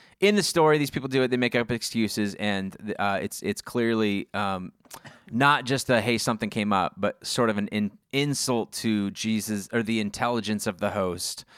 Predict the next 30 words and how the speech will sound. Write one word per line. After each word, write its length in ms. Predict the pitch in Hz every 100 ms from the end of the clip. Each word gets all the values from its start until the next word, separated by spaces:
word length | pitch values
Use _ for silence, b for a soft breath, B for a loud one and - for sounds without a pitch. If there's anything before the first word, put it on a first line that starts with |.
| b b b
and, 520 | 110 107 101 98 95 -
um, 520 | 101 98 90 87 87 _ b b b
really 280 | 104 117 107
trying 180 | 123 104
to 60 |
kinda 240 | - 101 95
make 260 | 98 95
their 160 | 101 95
own 160 | 90
point. 640 | 87 - 95 90 85 - -
And 380 | 95 90 90 -
then 380 | 92 92 90 - _
Jesus 320 | - 101 92 -
goes 220 | 95 92
into 160 | 90
this, 240 | 87 87 -
like, 260 | 90 - _ b b b b 98
grace-filled, 1080 | 110 127 127 - - 123 120 113 107 90
"Bring 280 | 120 127 120
in 180 | 117 113
everybody 420 | 107 107 101 101
that 80 | 98
you 160 | 98 98
can," 500 | - 101 98 95 95
and 140 | 95
even 260 | 120 113 110
the 40 |
people 280 | 101 110 98
who 100 | 101
you 240 | 98 95